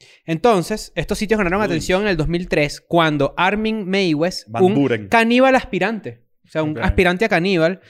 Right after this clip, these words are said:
Speaker 1: usó estos sitios para conectar con Jürgen Brandes, un hombre que deseaba ser comido.
Speaker 3: Ok.
Speaker 1: Los dos se encontraron y Brandes, eh, y ase-, o sea, y el, el,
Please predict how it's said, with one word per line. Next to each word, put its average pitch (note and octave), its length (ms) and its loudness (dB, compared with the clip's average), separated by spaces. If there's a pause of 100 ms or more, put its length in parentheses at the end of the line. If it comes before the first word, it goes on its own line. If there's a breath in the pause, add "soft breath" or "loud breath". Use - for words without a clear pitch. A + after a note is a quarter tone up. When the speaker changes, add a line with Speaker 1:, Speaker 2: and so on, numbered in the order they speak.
(220 loud breath)
Speaker 1:
usó G3+ 240 2
estos G3 220 2
sitios A#3+ 280 0
para F#3+ 180 2
conectar F#3 400 0
con F#3 240 -2
Jürgen A#3 360 2
Brandes, E3 520 0
un G3+ 160 0
hombre A3 240 2
que G3 80 0
deseaba F#3 400 2
ser E3 220 -2
comido. D#3+ 540 -6 (140)
Speaker 3:
Ok. G2 200 -18 (1200 loud breath)
Speaker 1:
Los F3+ 140 4
dos G3 140 2
se B3 60 4
encontraron A3+ 600 2
y F#3+ 140 0
Brandes, F3+ 520 0
eh, D#3 400 2
y D3 260 -2
ase-, C3+ 340 -10
o C#3+ 40 -12
sea, B2+ 240 -4
y B2 180 -4
el, B2 200 -6
el, A2+ 480 -10